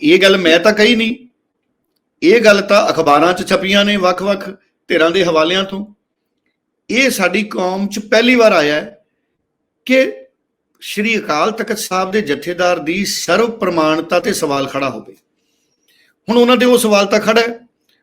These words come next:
ਉਸ ਸਵਾਲ ਦੇ ਖੜੇ ਰਹਿੰਦੇ ਅਗਰ ਉਹ ਇਸ ਤਰ੍ਹਾਂ ਦਾ ਕੋਈ ਫੈਸਲਾ ਕਰ ਦਿੰਦੇ ਨੇ, ਫਿਰ ਉਸ ਫੈਸਲੇ ਨੂੰ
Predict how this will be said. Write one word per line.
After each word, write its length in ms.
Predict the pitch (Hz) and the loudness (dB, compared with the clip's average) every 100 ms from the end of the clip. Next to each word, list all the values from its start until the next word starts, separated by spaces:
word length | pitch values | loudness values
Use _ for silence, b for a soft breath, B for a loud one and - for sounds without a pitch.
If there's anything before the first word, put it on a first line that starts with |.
| _ _ _ | _ _ _
ਉਸ 300 | 214 247 247 | 0 0 0
ਸਵਾਲ 580 | 233 - 156 139 151 196 | -4 -4 -2 0 2 0
ਦੇ 140 | 220 233 | 0 -2
ਖੜੇ 320 | 160 175 226 | 0 0 2
ਰਹਿੰਦੇ 560 | 196 214 220 156 - - | 2 2 2 2 -4 -8
ਅਗਰ 200 | 151 220 | -2 0
ਉਹ 460 | 226 - 208 226 220 | 0 0 -2 -2 -2
ਇਸ 200 | 170 170 | -2 -2
ਤਰ੍ਹਾਂ 320 | - 214 214 | -4 -2 0
ਦਾ 120 | 220 214 | 0 0
ਕੋਈ 160 | 220 | -2
ਫੈਸਲਾ 500 | 214 170 - - 202 | 0 0 0 0 -2
ਕਰ 220 | 202 165 | 0 -2
ਦਿੰਦੇ 300 | 170 202 202 | -2 -4 -2
ਨੇ, 280 | 175 117 - _ _ _ _ _ _ _ _ _ _ _ | -2 -4 -8 _ _ _ _ _ _ _ _ _ _ _
ਫਿਰ 240 | 208 254 | 2 2
ਉਸ 380 | - 226 220 214 | 0 -4 -4 -6
ਫੈਸਲੇ 680 | - 160 151 - 190 202 202 | -2 2 2 0 -2 -2 0
ਨੂੰ 560 | 185 175 185 233 285 | -2 -4 -4 -6 -8